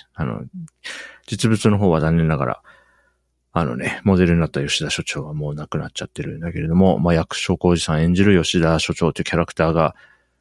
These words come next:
非常にですね、魅力的で、あー、なんかか、かっこいいおじさんがいっぱい出てくる作品ですごい良かったけど、その中でも吉田所長はすごい好きなキャラクターだったなと思ってね。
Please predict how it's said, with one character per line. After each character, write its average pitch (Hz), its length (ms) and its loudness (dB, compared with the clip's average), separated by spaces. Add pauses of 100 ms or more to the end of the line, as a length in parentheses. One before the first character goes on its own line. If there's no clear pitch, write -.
(120)
非 - 120 -6
常 92 180 4
に 85 100 4
で 80 100 2
す - 140 -6
ね、 58 320 -6
魅 92 80 2
力 85 220 0
的 82 760 2
で、 82 360 2 (640)
あ - 320 -4
ー、 - 20 -4
な 82 100 -4
ん 87 60 -8
か - 100 -16
か、 - 180 -10
か - 220 -2
っ - 80 -20
こ 110 160 -2
い 104 480 6
い 78 40 -16 (540)
お 92 120 2
じ 85 100 -2
さ 87 180 2
ん 90 100 4
が 80 260 0 (840)
い - 40 -14
っ - 120 -20
ぱ 90 120 -2
い 87 40 -2
出 90 120 2
て - 80 -10
く - 120 -6
る 73 60 -6
作 - 240 -6
品 87 140 -2
で 76 80 -4
す - 180 -2
ご 87 140 6
い 82 60 4
良 85 80 4
か 85 120 -4
っ - 100 -20
た - 100 -10
け 78 60 -10
ど、 78 60 -8
そ 85 160 -6
の 87 80 -4
中 92 160 0
で 85 140 0
も 87 60 2
吉 92 160 2
田 85 80 2
所 87 120 -2
長 90 220 2
は 87 220 2
す - 380 -6
ご 87 80 4
い 85 40 0
好 - 60 -6
き - 140 -8
な 82 80 -8
キ - 80 -8
ャ 80 40 -4
ラ 80 60 -4
ク - 80 -12
タ 85 100 -4
ー - 40 2
だ - 20 -6
っ - 40 -8
た - 100 -8
な 76 120 -6
と - 100 -14
思 - 60 -14
っ - 20 -20
て 85 100 -6
ね。 85 200 -2